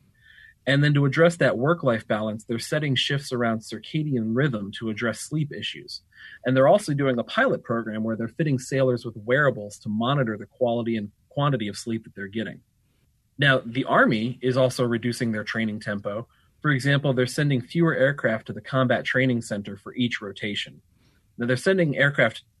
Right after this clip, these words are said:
for every rotation, just fewer for each one. The Air Force is looking at modernizing training ranges.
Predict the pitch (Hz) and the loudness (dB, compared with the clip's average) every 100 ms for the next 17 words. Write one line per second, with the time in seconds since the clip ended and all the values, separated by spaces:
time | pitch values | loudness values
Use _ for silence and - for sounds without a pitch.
0 | - 110 123 208 135 123 110 117 101 - | -8 -6 2 2 4 2 0 -2 -4 -6
1 | 101 104 113 - - 139 117 104 104 - | -6 -4 -6 -6 -2 2 0 -2 -12 -14
2 | _ - 107 - 98 - _ _ _ _ | _ -14 -12 -8 -10 -10 _ _ _ _
3 | _ _ _ _ - 135 160 220 175 175 | _ _ _ _ -4 2 2 4 6 4
4 | 139 127 143 143 131 104 120 131 139 127 | 2 0 0 2 2 2 4 4 4 2
5 | 123 117 107 - 127 143 120 101 101 101 | 2 0 -2 0 2 2 0 -2 -8 -10
6 | 110 | -14